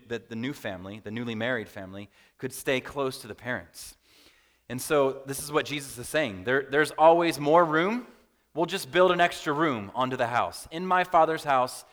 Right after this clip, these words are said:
there are many rooms, enough room for you and for me."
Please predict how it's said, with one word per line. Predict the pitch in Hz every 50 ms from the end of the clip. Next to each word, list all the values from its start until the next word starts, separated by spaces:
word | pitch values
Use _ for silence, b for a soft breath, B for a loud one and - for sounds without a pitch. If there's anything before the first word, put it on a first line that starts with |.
| b b b b
there | - 127 135
are | 135
many | 135 147 170 190 202 196
rooms, | 165 127 120 107 90 80 87 - - - - - - - _ _ -
enough | 117 120 131 151 170 - -
room | 139 127 120 117 110
for | 107 120
you | 117 113 120 127 123 120 117 117 117 b b b b b b b -
and | 110 -
for | - 113
me." | 107 120 127 110 90 -